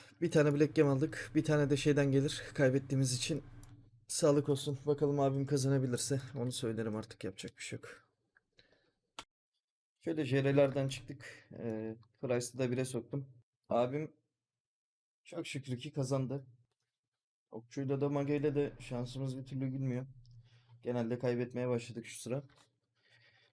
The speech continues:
Sağlık olsun. F T'den de C M'imiz çok kötü oldu ama ya.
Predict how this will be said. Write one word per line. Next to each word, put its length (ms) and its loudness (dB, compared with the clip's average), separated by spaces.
Sağlık 420 -2
olsun. 300 -6
F 260 0
T'den 300 2
de 100 4
C 160 2
M'imiz 260 -2
çok 180 -2
kötü 200 -2
oldu 180 2
ama 160 0
ya. 240 -4